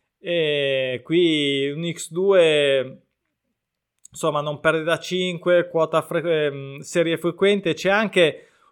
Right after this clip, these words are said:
un Manchester United, come vedete, che non ha ancora pareggiato in trasferta, quindi questo potrebbe aiutare in X due. Un gol il Manchester,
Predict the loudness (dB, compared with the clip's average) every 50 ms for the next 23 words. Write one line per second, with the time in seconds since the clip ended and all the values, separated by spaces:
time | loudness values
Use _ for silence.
0 | _ -10 -8 -6 -4 -2 0 0 -2 -2 -2 -6 -6 -2 -2 -2 -2 -2 -2 -4
1 | -2 -2 -2 -2 -4 -6 -8 -6 -6 -4 -2 0 0 0 0 -2 -2 -4 -4 -2
2 | -2 -4 -4 -4 -6 -8 -8 -6 -2 0 0 0 0 0 0 -2 0 0 0 -2
3 | -2 -4 -8 -6 -4 -6 -6 -4 0 2 4 4 4 2 0 -4 -8 -6 -6 -6
4 | -6 -6 -6 -6 -4 -6 -6 -6 -8 -10 -10 -10 -6 -4 -4 -2 0 -2 -2 -2
5 | -2 0 0 2 2 0 -2 -4 -6 -8 -8 -6 -2 2 4 4 4 2 -2 -4
6 | -6 -8 -2 2 4 6 6 6 4 4 0 -2 -6 -6 -6 -6 -6 -6 -8 -8
7 | -8 -6 -6 -8 -8 -10 -14 -10 -8 -8 -8 -8